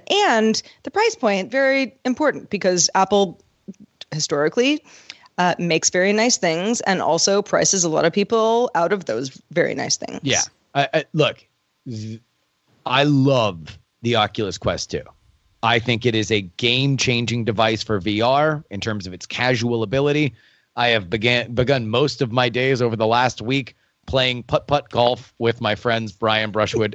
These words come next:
Speaker 2: and Andrew Heaton in the morning. We play eighteen holes and, and B S and then just take off our headsets and get to our day. That is magic and fantastic. I love it. That being said, I loved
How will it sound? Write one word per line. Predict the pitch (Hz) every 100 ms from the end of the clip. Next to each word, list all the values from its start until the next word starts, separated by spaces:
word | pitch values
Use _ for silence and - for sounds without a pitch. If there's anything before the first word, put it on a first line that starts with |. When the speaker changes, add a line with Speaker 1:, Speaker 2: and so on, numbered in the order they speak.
| 110
Speaker 2:
and | 101
Andrew | 101 104 107
Heaton | 107 104 101 95 - -
in | 120
the | 110
morning. | 104 101 98 98 85
We | 101
play | 117 113
eighteen | 123 139 - 131
holes | 110 113 113 101
and, | 113 107 104
and | 110
B | 95 120 110
S | 110 -
and | 113
then | 110
just | 107 107 -
take | 139 123
off | 120 117
our | 117
headsets | 113 107 110 -
and | 110
get | 110 -
to | 110
our | 101
day. | 95 95 90
That | 110 120
is | 120 107 - - -
magic | 117 123 131 131 135 - -
and | 123 117 107
fantastic. | 123 117 104 113 104 - 104 -
I | 113 107
love | 95 98 110 104
it. | 82 - _ _ _ _ _ _ _ _ _ _
That | 104 110
being | 135 135
said, | - 175 85 - _ _ _ _ _ -
I | 107
loved | 95 92 98 104 101 98 85 78